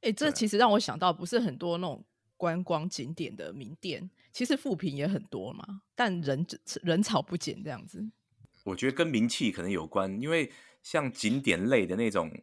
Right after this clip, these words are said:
Speaker 2: 因为可能我们，我们也不是住在附近的居民啊，或者是常过，常过去，所以偶尔去一次，然后去了觉得不好就算了。可是可能住在附近的居民或者是常去的人就觉得：“哎呀，那个老套啊，本来就没有这么好啊，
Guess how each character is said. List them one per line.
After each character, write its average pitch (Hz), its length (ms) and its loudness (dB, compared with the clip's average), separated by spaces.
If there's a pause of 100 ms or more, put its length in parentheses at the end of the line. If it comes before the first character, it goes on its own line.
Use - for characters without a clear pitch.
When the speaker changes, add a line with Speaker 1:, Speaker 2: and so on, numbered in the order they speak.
Speaker 2:
因 117 120 -4
为 123 160 0
可 - 160 -4
能 98 140 2
我 113 80 4
们， 123 240 2
我 95 80 -2
们 104 140 2
也 101 40 2
不 85 120 -4
是 107 100 0
住 110 160 -2
在 104 100 2
附 104 200 -2
近 101 120 -2
的 92 120 -2
居 101 180 -2
民 87 240 -2
啊， 82 240 -4
或 104 180 -6
者 90 80 -2
是 92 200 -4
常 85 200 0
过， 98 160 -2
常 87 220 -8
过 92 160 0
去， 87 180 -4
所 104 200 0
以 92 160 -2 (240)
偶 117 120 10
尔 113 80 4
去 104 220 0
一 90 40 0
次， 87 300 -6 (380)
然 90 100 -6
后 98 120 0
去 120 200 0
了 90 60 0
觉 92 100 -4
得 92 80 0
不 98 140 -4
好 90 180 -8
就 92 120 -10
算 82 280 0
了。 - 140 -16 (380)
可 - 100 -8
是 104 240 -4 (220)
可 92 100 -8
能 92 100 -4
住 117 140 -2
在 107 100 6
附 107 240 0
近 107 140 -2
的 90 80 -4
居 104 180 -2
民 87 280 -4
或 101 100 -4
者 90 80 -4
是 92 160 -6
常 85 220 -2
去 104 160 -4
的 85 60 -4
人 85 100 -8
就 98 80 -4
觉 92 120 -8
得 - 80 -6
：“哎 120 120 -6
呀， 113 280 -4
那 135 60 -10
个 131 80 -10
老 95 220 -2
套 113 300 -4
啊， 98 220 -2
本 - 140 -6
来 98 80 -6
就 147 100 -10
没 139 120 -4
有 123 60 -2
这 139 100 -10
么 120 100 -10
好 85 180 -6
啊， 92 240 0